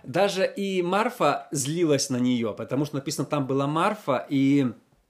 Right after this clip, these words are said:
Марфа уже однажды была сердита на неё. Марфа вообще не понимала поступки Марии. То Мария села, сидит у ног Иисуса, когда нужно раздавать тарелки.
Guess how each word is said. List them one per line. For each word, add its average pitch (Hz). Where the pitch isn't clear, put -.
Марфа 143
уже 135
однажды 131
была 131
сердита 127
на 131
неё. 117
Марфа 147
вообще 196
не 165
понимала 143
поступки 143
Марии. 120
То 247
Мария 247
села, 214
сидит 175
у 160
ног 175
Иисуса, 165
когда 151
нужно 151
раздавать 143
тарелки. 120